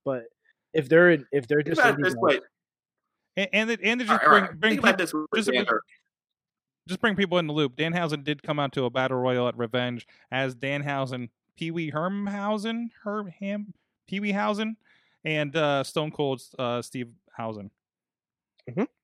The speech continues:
Speaker 3: Yes.
Speaker 1: Okay.
Speaker 2: Think
Speaker 1: Fair.
Speaker 2: about the, think about it this way, Xander. If Vince McMahon wanted badly enough to have freaking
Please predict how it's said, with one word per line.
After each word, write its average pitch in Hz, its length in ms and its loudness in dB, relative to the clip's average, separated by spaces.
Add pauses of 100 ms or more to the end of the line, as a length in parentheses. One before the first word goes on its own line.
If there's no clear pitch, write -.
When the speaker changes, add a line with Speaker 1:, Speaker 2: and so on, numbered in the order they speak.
(180)
Speaker 3:
Yes. 104 160 -12
Speaker 1:
Okay. 185 160 0
Speaker 2:
Think - 20 -12 (800)
Speaker 1:
Fair. 165 100 4
Speaker 2:
about 214 260 6
the, 180 100 0 (180)
think 294 120 -4
about 247 120 10
it - 40 -2
this 175 140 2
way, 139 100 4
Xander. 107 420 2 (260)
If - 140 -14
Vince 254 200 2
McMahon 151 800 2
wanted 139 280 0 (120)
badly 165 400 4
enough 120 300 4 (1000)
to 139 60 6
have 123 140 0 (300)
freaking 196 280 -2